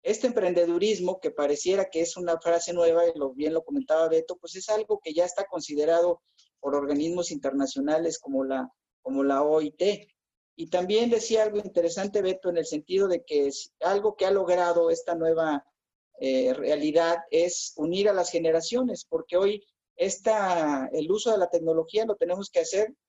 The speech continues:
desde los niños hasta los adultos mayores, que ya formamos parte de esta era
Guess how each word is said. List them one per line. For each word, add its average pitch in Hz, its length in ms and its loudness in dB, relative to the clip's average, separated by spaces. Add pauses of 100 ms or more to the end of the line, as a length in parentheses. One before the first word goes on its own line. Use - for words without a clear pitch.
desde 151 240 -4
los 156 180 0
niños 226 440 -2
hasta 151 320 -2
los 147 260 -4
adultos 185 400 0
mayores, 214 500 0
que 156 140 -2
ya 190 300 0 (340)
formamos 190 440 -2
parte 190 340 -2
de 180 80 2
esta 175 260 2
era 185 400 0